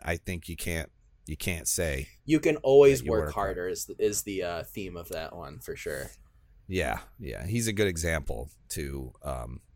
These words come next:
Speaker 1: kinda look at. So, um,
Speaker 2: So while
Speaker 1: yeah.
Speaker 2: we're on Instagram, do we wanna go over the work pro-, projects?
Speaker 1: I do. Let me, let me get there. Um, is there new stuff on there?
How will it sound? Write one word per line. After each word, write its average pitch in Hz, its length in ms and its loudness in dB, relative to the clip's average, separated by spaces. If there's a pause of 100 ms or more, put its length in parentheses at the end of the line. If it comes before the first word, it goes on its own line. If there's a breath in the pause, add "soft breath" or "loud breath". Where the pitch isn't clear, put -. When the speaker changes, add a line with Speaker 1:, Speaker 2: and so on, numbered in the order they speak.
(100)
Speaker 1:
kinda 73 220 -8
look 73 240 -10
at. 58 180 -10 (160)
So, 71 240 -6 (420 loud breath)
um, 80 80 -4
Speaker 2:
So 170 220 10
while 156 340 8
Speaker 1:
yeah. 294 40 4
Speaker 2:
we're 269 160 6
on 190 220 4
Instagram, 147 520 2
do 120 140 0
we 123 60 2
wanna 135 180 4
go 139 180 6
over 139 160 6
the 127 100 6
work 127 360 2
pro-, 113 280 4
projects? 131 760 2 (800)
Speaker 1:
I 98 240 6
do. 90 440 0 (140)
Let 82 140 -8
me, 95 200 -4
let 85 140 -6
me 90 120 0
get 92 240 0
there. 69 240 -8 (840)
Um, 87 240 -8 (280)
is 90 160 -2
there 95 140 2
new 95 300 2
stuff - 440 0
on 107 180 -4
there? 117 260 -8